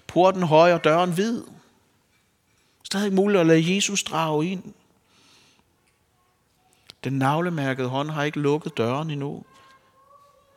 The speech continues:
Og det betyder, at der er stadigvæk frelse. Der er stadigvæk håb. Det er stadigvæk muligt at stå det sted, hvor der ingen fordømmelse er. Og når du står der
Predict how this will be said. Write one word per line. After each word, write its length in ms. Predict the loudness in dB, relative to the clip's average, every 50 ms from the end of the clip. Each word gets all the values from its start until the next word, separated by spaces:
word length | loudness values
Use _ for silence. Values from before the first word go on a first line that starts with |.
| _ _ _ _ _ _ _ _ _ _ -20 _ _ _ _ _ _ -10
Og 80 | -6
det 80 | -6 -4
betyder, 300 | -4 -4 -4 -4 -4 -6
at 60 | -6
der 60 | -4
er 40 | -6
stadigvæk 400 | -6 -4 -4 -4 -4 -4 -6 -8
frelse. 640 | -8 -14 -12 -10 -8 -8 -8 -8 -10 -12 -14 -16 -20 _ _ _ _ _ _ _ _ _ _ _ _ _ _ _ _ _ _ _ _ _ -10
Der 60 | -8
er 40 | -6
stadigvæk 440 | -2 -2 -2 -2 0 -2 -4 -6 -6
håb. 440 | -8 -8 -8 -8 -8 -10 -12 -16 -20 -20 _ _ _ _ _ -20 -20 _ _ _ _ _ _ _ _ _ _ _ _ _ _ _ _ _ _ -20 _ -12
Det 100 | -10 -6
er 20 |
stadigvæk 340 | 0 2 2 2 2 2 0
muligt 260 | -2 -2 -2 -4 -2
at 160 | -2 -2 -2 -2
stå 340 | -4 -2 -2 -2 -2 -2
det 220 | -4 -6 -6 -4 -4
sted, 400 | -6 -4 -4 -4 -4 -4 -6 -8 -12 _ _ _ _ _ _ _ _
hvor 120 | -10 -8
der 80 | -8 -8 -8 _ _ 0
ingen 320 | 0 2 2 0 -2 -6
fordømmelse 720 | -6 -8 -8 -4 -2 -2 -2 -2 -4 -6 -8 -8 -6 -8 -8 -8
er. 380 | -8 -8 -8 -8 -10 -14 -18 -20 _ _ _ -20 _ _ _ _ _ _ _ _ _ _ _ _ _ _ _ _ -8
Og 80 | -4
når 120 | -4 -2 -2
du 80 | -2
står 360 | -2 -2 -2 -2 -2 -4 -4 -4
der 320 | -6 -6 -6 -6 -8